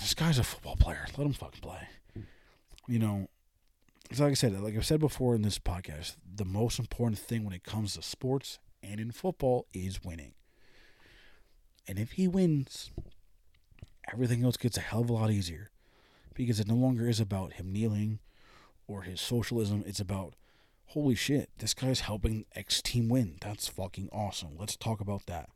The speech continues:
And then everyone will be like, "All right, you know, we can deal with," 'cause then again, even the media won't even really address his stuff outside the field anymore. It's all about, "Damn, bro, what have you been doing to, like, stay in shape and, like, play,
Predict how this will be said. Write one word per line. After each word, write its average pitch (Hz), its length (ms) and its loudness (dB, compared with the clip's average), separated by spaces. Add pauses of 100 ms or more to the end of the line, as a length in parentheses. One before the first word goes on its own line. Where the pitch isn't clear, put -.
(600)
And 113 100 -4
then 107 100 2
everyone 107 260 0
will 98 80 -4
be 101 60 -4
like, 110 80 -2
"All 120 60 4
right, 110 200 0
you 135 100 -4
know, 120 140 4
we 127 180 2
can 135 140 2
deal 127 220 6
with," - 340 -2 (540)
'cause 131 180 6
then 147 80 8
again, 139 160 6
even 160 180 6
the 156 60 8
media 117 340 4
won't 110 200 4
even 104 200 -2
really 107 200 -4
address 98 540 -4 (280)
his 123 180 0
stuff 120 200 2
outside 107 420 0
the 98 60 -8
field 98 240 -6
anymore. 92 240 -6
It's - 120 -2
all 120 60 4
about, 104 300 0
"Damn, 151 260 0
bro, 123 220 -2 (720)
what 165 100 2
have - 0 -
you 196 80 6
been 165 140 4
doing 147 260 8
to, 127 80 6
like, 110 200 2
stay - 300 -2
in 123 80 2
shape 127 300 0
and, 107 100 0
like, 98 140 -4 (840)
play, 101 300 0